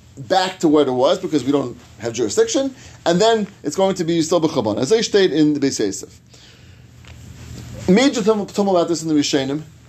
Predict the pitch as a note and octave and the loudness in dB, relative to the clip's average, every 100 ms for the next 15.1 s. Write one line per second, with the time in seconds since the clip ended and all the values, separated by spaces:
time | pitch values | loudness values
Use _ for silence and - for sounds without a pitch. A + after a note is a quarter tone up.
0 | - - C#3 D#3 D3+ D#3+ D#3+ D3 C#3+ C#3+ | -20 -8 -4 -2 0 2 4 2 2 0
1 | B2+ C3+ E3 - - F#3 G3 F3 D#3+ F#3 | 2 2 0 -2 -2 0 0 -2 0 4
2 | D#3+ D3 - _ _ _ C3 B2 A2+ B2+ | 4 2 -2 _ _ _ -2 -2 -2 -4
3 | B2+ C#3 D#3+ F3 E3 C3+ A#2+ B2 B2 C3 | -2 -2 -2 0 0 0 -2 -4 -2 -2
4 | B2 D3 E3+ C#3 B2+ D3+ B2+ B2+ D#3+ F#3 | 0 2 2 0 2 2 2 0 -4 -6
5 | B2 A#2 - B2 D3+ D3 C#3+ A#2+ G#2+ C#3 | -8 -8 -10 -2 0 0 -2 -4 -4 -6
6 | - - - - - - - - - - | -6 -12 -20 -20 -20 -20 -20 -20 -20 -10
7 | - D#3 E3 A#3 F3+ D3+ B2+ A2 G2+ - | 0 2 4 0 0 -4 -2 -4 -6 -14
8 | - - - - - - - - - - | -20 -20 -20 -20 -20 -20 -20 -20 -20 -20
9 | - - - - - - - - - - | -20 -20 -18 -18 -14 -10 -10 -12 -14 -2
10 | D3+ D#3+ A3 G3+ E3+ - _ _ - C4+ | 0 2 2 0 -2 -10 _ _ -2 0
11 | A#3+ A#3 A#3 G#3 F#3+ F#3 E3 - D#3 D3 | 2 0 -2 -2 -2 0 -2 0 2 2
12 | - - - _ _ _ - - - - | -4 -16 -20 _ _ _ -20 -20 -20 -18
13 | - D#3 D#3 A#3 B3 A3+ G#3 F#3+ A3 G#3+ | 0 0 2 2 2 0 0 0 0 0
14 | F#3 E3+ G3+ G3+ E3+ D#3+ G#3+ G#3 F#3+ D#3+ | -2 0 0 0 -2 -4 -4 -2 2 2